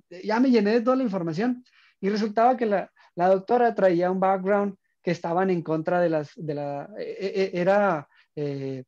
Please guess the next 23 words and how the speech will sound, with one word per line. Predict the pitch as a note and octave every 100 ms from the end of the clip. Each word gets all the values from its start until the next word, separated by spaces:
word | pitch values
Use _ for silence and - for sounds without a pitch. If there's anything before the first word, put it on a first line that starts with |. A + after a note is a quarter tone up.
| _
para | - D#3
el | D3+
tema | E3 F3+
de | F#3+
la |
vacuna | D#3+ D#3 A3 G#3+
y |
estaba | - E3
en | F3
contra | F#3+ F#3
de | F3
las | D#3+
vacunas, | E3+ F3+ F#3 F3 F3
era | E3+
una | E3+ E3+
doctora | D3+ D#3+
homeópata, | D#3+ E3 D#3+ D#3+ E3 E3 - - -
tenía | F#3 F3+ F#3+
otro | F3+
tema, | F3+ F3+ E3+ F3 F3 -
otro, | F3+ F#3+
otro, | F#3 E3+ F#3+ G3
otro, | F3+ D#3+ F#3 F#3 F#3 E3+ D3+ C#3+